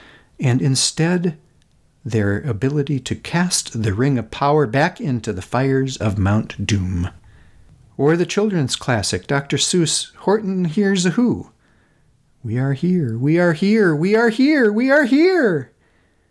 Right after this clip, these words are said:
And the Lorax, who speaks for the trees, both of which stories remind us that it's precisely the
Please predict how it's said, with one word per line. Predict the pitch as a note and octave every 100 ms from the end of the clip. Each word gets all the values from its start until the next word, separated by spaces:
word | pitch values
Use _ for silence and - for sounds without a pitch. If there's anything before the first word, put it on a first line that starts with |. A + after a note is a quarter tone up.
| _ _ _ _ _
And | C3+ B2 B2+ B2+ D3
the | D#3 D3
Lorax, | D3 F#3 G#2+ - - - - _ _ _ _ _
who | - B2
speaks | - - F#3 G#3+ - -
for | - - D#3+ D#3+ D#3
the | D3+
trees, | C#3 - E3 E3+ D3 A2+ F#2 G2+ - - _ _ _ _ _
both | A2+ C3+ E3 F#3
of | - A2
which | G2+ - -
stories | - G#2 F2+ E2+
remind | G#2+ G#2 A#2+ C3
us | C3
that | - C3
it's | C#3
precisely | - - C#3+ - D#3 F3+ - D#3+ D3+
the | C#3 B2+